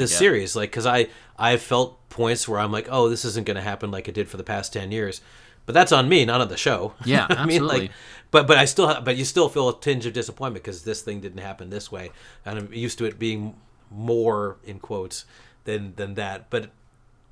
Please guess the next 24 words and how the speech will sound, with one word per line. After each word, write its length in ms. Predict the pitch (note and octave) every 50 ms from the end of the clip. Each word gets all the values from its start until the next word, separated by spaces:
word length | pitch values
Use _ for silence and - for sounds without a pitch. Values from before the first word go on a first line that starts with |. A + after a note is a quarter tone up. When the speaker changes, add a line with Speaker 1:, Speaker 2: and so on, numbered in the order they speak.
| _
Speaker 1:
like, 280 | - F#2+ G#2 G#2 - _
that's 380 | - A2 A2 - - - - A2+
not 260 | A2 A2 A2 - - _ _ _ _ _ _ _ _
the 80 | - G2+
show's 340 | - - - A2+ A2+ A2+ -
fault, 300 | - - D#2 D2+ - - _ - - -
<laughs> 180 | F3+ - -
really. 340 | D3+ C#3 B2+ A2 - D#3+ G#2+
Speaker 2:
Sure. 80 | - - - - - - -
Speaker 1:
Like, 160 | C#3 A#2+ - - - -
it's 200 | B2+ B2+ - -
this, 200 | C#3 C3 - -
it's, 220 | C3+ A#2+ G#2+ - -
it's 320 | A#2+ - - B2 B2 -
this 180 | - C3+ C3 -
thing 180 | - B2 A2 G#2+
now, 220 | G#2 G2 G2+ B2+ D#3+
and 80 | D3+ A2+
if 60 | -
you 40 | G#2+
don't 140 | G#2+ A2 G#2
like 200 | G#2+ B2+ B2 -
it, 100 | D#3+ A#2+
well, 340 | A2+ A#2+ D3+ F#3+ F#3+ F#3+